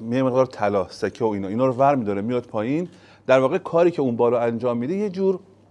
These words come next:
شهامت به خرج دادن و جستن از معرکه با، اه، هوشیاریه که از تمای اصلی ادبیات فولکلوره. یعنی تو اگر شهامت به خرج بدی و باهوش باشی، می‌تونی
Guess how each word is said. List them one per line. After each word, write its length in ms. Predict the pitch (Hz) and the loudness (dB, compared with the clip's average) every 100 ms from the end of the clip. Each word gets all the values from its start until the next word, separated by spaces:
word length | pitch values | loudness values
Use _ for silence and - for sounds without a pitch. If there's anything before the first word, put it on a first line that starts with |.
| _ _ - - | _ _ -20 -14
شهامت 460 | - 107 107 110 | -4 -2 0 -2
به 100 | 95 | -6
خرج 300 | 107 107 104 | -6 -4 -4
دادن 280 | 104 104 139 | -4 -2 -2
و 80 | 143 | -2
جستن 420 | 104 107 - 131 | -4 -6 -6 -4
از 140 | 131 107 | -4 -4
معرکه 380 | 107 101 101 135 | -4 -4 -6 -2
با، 360 | 131 147 160 - _ _ _ _ _ _ _ _ _ _ | 2 4 2 -4 _ _ _ _ _ _ _ _ _ _
اه، 520 | 92 98 95 92 85 - _ - | -4 -2 -2 -4 -6 -16 _ -4
هوشیاریه 600 | 117 - 113 110 113 92 | -4 -2 2 4 4 0
که 280 | - 101 95 - _ _ - | -4 -6 -8 -20 _ _ -8
از 220 | 110 - | -8 -6
تمای 300 | 113 110 135 | -6 -4 -4
اصلی 560 | - 104 - 123 143 | -4 -6 -6 0 2
ادبیات 440 | 101 - 95 98 92 | 0 -2 -2 -2 -2
فولکلوره. 540 | - 101 101 95 87 | -4 -4 -2 -4 -4
یعنی 160 | 87 104 | -6 -6
تو 140 | - | -2
اگر 260 | 107 95 95 | -2 0 -4
شهامت 440 | - 98 98 107 | -4 -4 -2 -4
به 80 | 98 | -6
خرج 220 | 101 95 | -6 -6
بدی 160 | 90 90 | -6 -8
و 260 | 92 95 - - - - _ _ - | -4 -4 -4 -16 -20 -20 _ _ 2
باهوش 420 | 101 101 104 - | 4 4 -2 -6
باشی، 380 | 107 101 143 165 | -8 -6 -6 -4
می‌تونی 520 | 180 175 160 156 | -4 -2 2 2